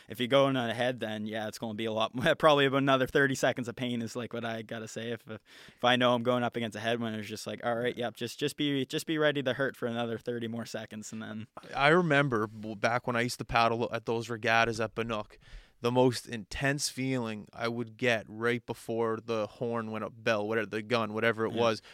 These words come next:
Speaker 2: right before the, the race started. I can't describe it, or I can't compare it to any other feeling I've ever had in my entire life. Just sitting there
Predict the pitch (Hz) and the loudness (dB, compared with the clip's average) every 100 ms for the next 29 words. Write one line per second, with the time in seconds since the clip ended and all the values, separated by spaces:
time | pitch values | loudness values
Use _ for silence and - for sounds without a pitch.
0 | - 107 117 120 - 120 117 120 110 110 | -10 -2 -2 -2 -8 -2 2 2 0 -8
1 | 110 110 110 110 110 98 87 101 104 113 | -8 -6 -6 -6 -6 -6 -8 -8 -4 -2
2 | 117 - 107 117 135 139 - _ - 120 | -2 -4 0 2 0 -2 -12 _ -6 -2
3 | 156 147 139 - - 127 127 120 120 175 | 0 0 0 -4 2 4 6 4 2 2
4 | 160 139 110 127 131 117 104 117 120 117 | -4 -4 0 2 4 2 0 -4 -2 -2
5 | 110 110 - 120 110 107 107 110 113 110 | 0 -2 -4 -6 -6 -6 -6 -4 0 0
6 | 107 107 104 - 110 107 107 101 - 117 | -2 -6 -8 -4 -2 -2 -2 -4 -6 -8
7 | - 123 123 120 120 | 0 2 2 2 2